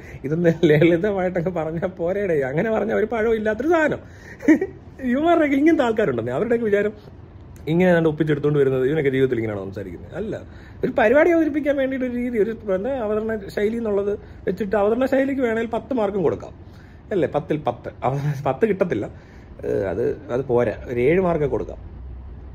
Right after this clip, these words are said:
ബാക്കി വേറെ ഏരിയാസിലോട്ടൊക്കെ പോയി കഴിഞ്ഞാൽ even വഴിയിലെങ്ങാനും വെച്ച് ആലെ കാട്ടി ഇങ്ങനെയൊക്കെ സംസാരിച്ച് അത് പറ്റത്തില്ല.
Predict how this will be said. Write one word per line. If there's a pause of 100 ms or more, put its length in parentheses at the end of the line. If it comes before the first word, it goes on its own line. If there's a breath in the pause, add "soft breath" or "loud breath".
(300)
ബാക്കി
വേറെ (260)
ഏരിയാസിലോട്ടൊക്കെ
പോയി
കഴിഞ്ഞാൽ
even (320 loud breath)
വഴിയിലെങ്ങാനും
വെച്ച്
ആലെ
കാട്ടി
ഇങ്ങനെയൊക്കെ
സംസാരിച്ച്
അത്
പറ്റത്തില്ല.